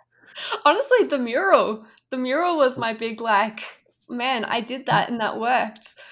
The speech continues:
Speaker 2: You
Speaker 1: Like
Speaker 2: actually did a YouTube video about the mural. <laughs>
Speaker 1: <laughs> My only YouTube video.
Speaker 2: Your only YouTube video. <laughs>
Speaker 1: <laughs> Very
Speaker 2: By the
Speaker 1: abandoned channel.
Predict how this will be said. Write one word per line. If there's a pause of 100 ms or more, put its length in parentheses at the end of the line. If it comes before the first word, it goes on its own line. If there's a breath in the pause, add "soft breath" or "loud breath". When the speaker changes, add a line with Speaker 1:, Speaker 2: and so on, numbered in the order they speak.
Speaker 2:
You
Speaker 1:
Like
Speaker 2:
actually
did
a
YouTube
video
about
the
mural.
<laughs>
Speaker 1:
<laughs>
My
only
YouTube
video.
Speaker 2:
Your
only
YouTube
video. (240)
<laughs> (200)
Speaker 1:
<laughs>
Very
Speaker 2:
By
the (160)
Speaker 1:
abandoned
channel.